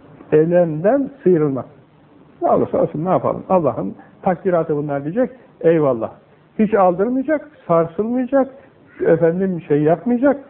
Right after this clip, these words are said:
üzülmeyecek. Bütün alt şuurunun derinliğiyle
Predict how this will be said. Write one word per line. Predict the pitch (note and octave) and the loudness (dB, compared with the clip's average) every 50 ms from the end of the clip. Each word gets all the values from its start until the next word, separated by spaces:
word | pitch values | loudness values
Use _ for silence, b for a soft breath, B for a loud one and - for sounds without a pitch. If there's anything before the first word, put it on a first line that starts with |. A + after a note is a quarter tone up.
| - b b b b b b _ - | -20 b b b b b b _ 0
üzülmeyecek. | E3+ E3+ E3 D#3 G3 A#3+ B3 B3+ B3 C4 C4 A#3+ C#4+ E4 D#4+ D#4+ - - - - - - - - - - - - - - - - G2+ G2 F#2+ F#2+ F#2 - - - | 2 2 4 4 4 4 4 4 4 4 4 4 4 2 2 2 -4 -14 -20 -20 -20 -20 -20 -20 -20 -20 -20 -20 -20 -14 -8 -4 -2 -2 -2 -2 -6 -6 -2 2
Bütün | D#3 E3+ E3+ - - D4 D#4 D4 C4 A3+ - - | 2 2 2 2 2 2 2 2 -2 -4 -2 0
alt | E3 E3+ F3 E3+ - - - | 2 2 0 -2 -6 -12 -6
şuurunun | - F#3 E3+ D#3+ D#3 D#3 D#3+ D3+ D3+ D3+ C#3 C3+ | -2 -2 0 -2 -2 -2 -4 -4 -4 -4 -4 -2
derinliğiyle | D#3 D#3+ D#3+ E3 E3+ F3 E3+ E3+ F3+ G3+ A#3 C4 B3+ A3+ A3 A3 B3 C#4+ D4 C#4 | 0 0 0 0 0 0 0 0 2 4 4 4 4 4 4 4 4 4 2 -2